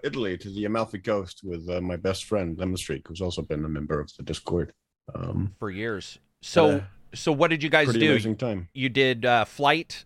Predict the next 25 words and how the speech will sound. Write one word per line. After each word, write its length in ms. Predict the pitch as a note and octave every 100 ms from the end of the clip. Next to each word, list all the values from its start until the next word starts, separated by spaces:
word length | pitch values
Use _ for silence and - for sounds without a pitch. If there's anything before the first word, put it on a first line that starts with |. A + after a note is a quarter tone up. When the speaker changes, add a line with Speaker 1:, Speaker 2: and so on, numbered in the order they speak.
| _
Speaker 2:
and 240 | C#3 C#3+ D#3+
train? 480 | - D#3 E3 G#3 F3+
Just 260 | - C#3 -
train? 320 | D#3+ D#3 E3+
Speaker 1:
No, 320 | C#3+ B2 A#2
only 220 | B2+ B2+
train. 360 | B2+ B2 G#2+ F#2 G#2+ _
Yeah, 140 | G2+ G2
Speaker 2:
Only 140 | A2+
Speaker 1:
thirty, 260 | A2+ A#2+ A#2+
Speaker 2:
train. 80 | G#2+
Speaker 1:
thirty, 360 | C3 B2 A#2+
like, 240 | A2 G#2+ -
for 220 | - A#2+
around 480 | F2 A2 A#2+ A#2+ G#2
thirty 280 | A#2 A2
hour 240 | G#2+ G2 G2+
trip 300 | - G#2 G2 _ _
by 140 | - F#2
train. 380 | G#2+ F#2+ F2+ -
Yeah, 220 | F#2+ F2+ - _ _ _ - - _ _ _ _
multiple 340 | G#2+ G#2+ G#2 G#2
changes, 520 | A2+ G#2 G#2 G#2+ -
uh, 240 | F#2 F#2 F#2
which 380 | F#2+ - -